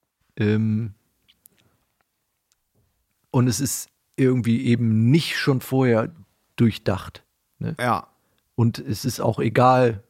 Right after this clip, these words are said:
Speaker 1: wo der Finger jetzt hingeht. Ähm, oder, ne, wie,
Speaker 2: Oder wie man
Speaker 1: wie,
Speaker 2: jetzt eine Bewegung
Speaker 1: wie man
Speaker 2: ausführt
Speaker 1: eine
Speaker 2: oder
Speaker 1: Bewegung
Speaker 2: sowas, ne?
Speaker 1: dann, äh, genau,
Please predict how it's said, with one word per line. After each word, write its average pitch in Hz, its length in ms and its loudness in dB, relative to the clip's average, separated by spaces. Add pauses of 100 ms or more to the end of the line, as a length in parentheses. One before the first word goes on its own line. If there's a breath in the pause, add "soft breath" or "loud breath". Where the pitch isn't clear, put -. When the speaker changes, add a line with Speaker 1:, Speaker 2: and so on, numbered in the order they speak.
Speaker 1:
wo 120 360 0
der 110 160 -2
Finger 131 320 -2
jetzt 113 320 -6
hingeht. 143 640 -4 (1700 soft breath)
Ähm, 104 580 -4 (920)
oder, 98 420 -2 (1040)
ne, 120 260 -8
wie, 117 320 -14
Speaker 2:
Oder 117 220 -2
wie 131 80 -4
man 123 180 0
Speaker 1:
wie, 120 40 0
Speaker 2:
jetzt 120 200 0
eine 117 100 -2
Bewegung 131 320 0
Speaker 1:
wie - 40 -4
man - 80 -12
Speaker 2:
ausführt 127 320 2
Speaker 1:
eine 120 140 2
Speaker 2:
oder 107 160 2
Speaker 1:
Bewegung 120 420 2
Speaker 2:
sowas, 113 160 0
ne? 123 80 -8
Speaker 1:
dann, 117 120 -14
äh, 127 80 -10
genau, 120 400 0